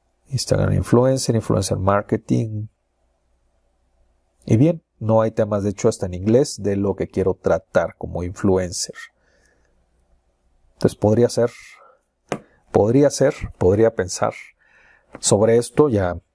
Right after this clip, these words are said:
ya tengo una idea. Eso es lo que tú quiero que, que vayas aprendiendo también,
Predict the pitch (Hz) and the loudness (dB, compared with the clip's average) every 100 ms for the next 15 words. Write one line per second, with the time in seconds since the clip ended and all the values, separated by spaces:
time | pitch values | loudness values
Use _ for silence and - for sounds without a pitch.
0 | _ - 107 104 101 104 98 98 117 - | _ 0 2 2 -2 -2 0 2 0 -2
1 | _ _ - 110 110 98 - - 92 101 | _ _ -8 -4 0 0 0 -2 -2 0
2 | 98 - 85 80 _ _ _ _ _ 110 | 0 -2 -6 -10 _ _ _ _ _ 2
3 | 101 101 - - 95 98 110 123 135 135 | 2 2 0 0 0 0 2 2 2 -2